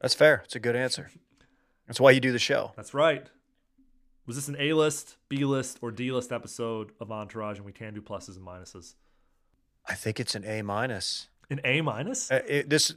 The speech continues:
Speaker 1: this is, this was really good. For, I really enjoyed it. Now,
Speaker 2: I'm
Speaker 1: I,
Speaker 2: glad.
Speaker 1: granted, it's the f-, it's the first episode I've watched since the last time we did this show
Speaker 2: <laughs>
Speaker 1: together,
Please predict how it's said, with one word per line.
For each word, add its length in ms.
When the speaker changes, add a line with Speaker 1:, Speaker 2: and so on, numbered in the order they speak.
Speaker 1:
this 300
is, 160
this 240
was 160
really 220
good. 200
For, 140
I 60
really 320
enjoyed 320
it. 80
Now, 120
Speaker 2:
I'm 140
Speaker 1:
I, 40
Speaker 2:
glad. 340
Speaker 1:
granted, 260
it's 140
the 60
f-, 200
it's 140
the 80
first 280
episode 380
I've 160
watched 320
since 240
the 100
last 280
time 160
we 80
did 200
this 140
show 220
Speaker 2:
<laughs> 0
Speaker 1:
together, 420